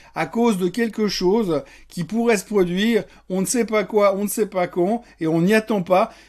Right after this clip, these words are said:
Mais quand cette chose-là qu'on n'attend pas, qu'on ne sait pas quand elle arrivera, puis qu'est-ce que ça sera,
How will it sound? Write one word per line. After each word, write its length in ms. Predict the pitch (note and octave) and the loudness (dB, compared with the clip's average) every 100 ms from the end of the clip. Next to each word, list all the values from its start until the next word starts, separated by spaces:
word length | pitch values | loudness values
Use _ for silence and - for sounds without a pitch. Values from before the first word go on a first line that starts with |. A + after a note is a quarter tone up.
| - | -8
Mais 80 | D3 | -4
quand 160 | G#3 | -2
cette 200 | A3 B3 | 2 0
chose-là 400 | G3+ C4 A#3 A3+ | 4 2 4 2
qu'on 180 | G#3+ F3+ | 2 0
n'attend 280 | F#3+ G3+ A3 | 0 0 -2
pas, 220 | G3+ G#3+ | 0 0
qu'on 80 | E3+ | 0
ne 60 | E3 | -2
sait 140 | G3+ | -2
pas 200 | F#3+ G3+ | 0 -2
quand 160 | F#3+ G3 | 0 2
elle 80 | |
arrivera, 420 | F#3+ G3 F3 F#3 F3 | 2 0 0 0 0
puis 160 | D#3 | -2
qu'est-ce 200 | E3+ G3 | -6 -6
que 100 | - | -6
ça 160 | E3+ E3+ | -6 -6
sera, 420 | - E3+ E3 D#3+ | -2 0 0 -2